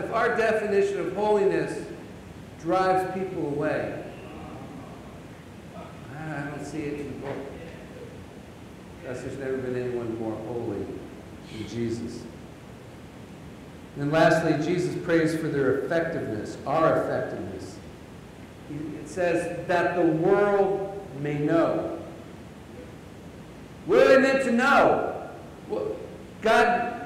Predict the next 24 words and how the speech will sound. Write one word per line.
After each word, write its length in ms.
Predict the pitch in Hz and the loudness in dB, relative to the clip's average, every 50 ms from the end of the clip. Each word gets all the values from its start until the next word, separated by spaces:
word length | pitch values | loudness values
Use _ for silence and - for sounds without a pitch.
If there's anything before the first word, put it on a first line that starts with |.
| - - - - - - | -10 -10 -12 -12 -12 -2
gives 220 | 202 226 247 - 240 | 2 2 4 4 4
the 120 | 240 226 | 4 4
world 680 | 202 208 214 226 233 240 240 240 240 233 240 233 - - | 6 6 6 8 8 10 10 10 8 6 6 2 -2 -2
and 320 | 202 190 190 190 185 185 190 | 0 0 0 0 0 0 2
us 300 | 202 220 233 - - 208 196 | 2 2 2 2 0 -2 -2
as 100 | 190 190 | -2 0
a 60 | 190 | 0
gift. 480 | 190 185 214 220 240 226 220 226 226 220 | 2 4 4 6 6 6 4 2 0 0
It 100 | 233 254 | 0 2
must 280 | 262 254 - - 254 | 2 0 0 0 0
delight 560 | 233 220 208 214 214 220 233 233 240 - - - | 2 2 4 4 4 6 6 6 4 4 2 0
Jesus 420 | 202 208 185 165 165 165 165 - 170 | 0 2 2 2 0 0 -2 -2 -2
to 100 | 165 160 | -4 -6
see 280 | - - 190 208 196 | -4 -4 -2 -2 0
women 320 | 185 - 208 220 214 214 202 | 0 2 2 2 2 2 2
and 140 | 190 185 | 2 4
men, 260 | 185 190 196 196 196 196 | 4 4 2 2 2 0
youth 260 | 214 196 190 185 175 | 0 -2 -2 -2 -4
and 140 | - - 185 | -4 -4 -2
kids 440 | 196 208 208 190 170 - - - - - - - - - - - - - | -2 0 2 2 2 2 0 -2 -4 -8 -10 -12 -12 -14 -14 -14 -2 2
being 280 | 190 180 175 - - | 4 6 6 6 6
brought 400 | 165 180 190 202 196 190 185 180 | 4 4 4 4 4 4 4 4
alive 680 | 175 175 180 180 175 170 165 - - - - - - - - - - - - | 4 2 4 4 4 4 2 2 0 0 -2 -4 -6 -8 -10 -12 -14 -10 -6
through 340 | 160 147 143 147 147 - | -4 -4 -4 -4 -4 -6